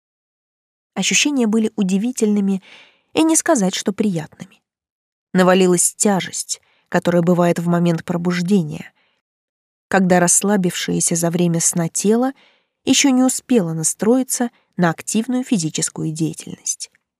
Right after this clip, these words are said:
А вместе с этим ощущением пришло и другое. Всё-таки во сне не было границ, и это накладывало свой отпечаток на моё мышление там. А сейчас, с возвращением в реальность, мозг тоже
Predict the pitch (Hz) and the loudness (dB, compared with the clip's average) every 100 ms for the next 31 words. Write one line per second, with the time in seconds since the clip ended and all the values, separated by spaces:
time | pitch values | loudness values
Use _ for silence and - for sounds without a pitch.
0 | _ _ _ _ 185 190 185 196 - 180 | _ _ _ _ 0 2 4 2 2 0
1 | - 180 170 165 - 160 - 208 240 254 | 0 0 -2 -4 -2 -2 0 -2 -2 -2
2 | 254 - _ _ _ - 277 254 208 185 | -4 -8 _ _ _ 2 2 4 2 2
3 | 185 190 165 151 - - _ _ _ _ | 2 0 0 -4 -8 -18 _ _ _ _
4 | _ _ _ _ - - - _ _ - | _ _ _ _ -20 -20 -20 _ _ 2
5 | 330 285 269 262 247 277 269 262 277 185 | 2 4 4 4 4 4 4 4 4 2
6 | 175 180 175 160 170 - - - _ - | 0 0 -2 -4 -6 -8 -8 -14 _ 0
7 | 190 190 196 190 190 185 185 180 180 - | 4 4 4 2 4 2 2 2 2 2
8 | 185 175 180 190 - 185 185 - 180 180 | 0 0 -4 -6 -4 -2 -2 -4 -2 0
9 | 175 180 175 - 208 190 156 - - - | 0 0 -2 0 2 2 -2 -8 -12 -12
10 | _ _ _ _ _ _ _ _ _ - | _ _ _ _ _ _ _ _ _ -6
11 | 175 - - - 254 - - _ _ _ | -4 -4 -2 0 0 -2 -8 _ _ _
12 | - 208 196 202 214 214 - 262 240 190 | -2 0 2 2 2 2 2 2 2 2
13 | 180 175 180 269 214 170 - - - _ | 0 0 0 0 -2 -4 -8 -12 -20 _
14 | _ _ - 254 294 - - - 277 277 | _ _ 0 2 2 0 -2 2 2 2
15 | 190 | 0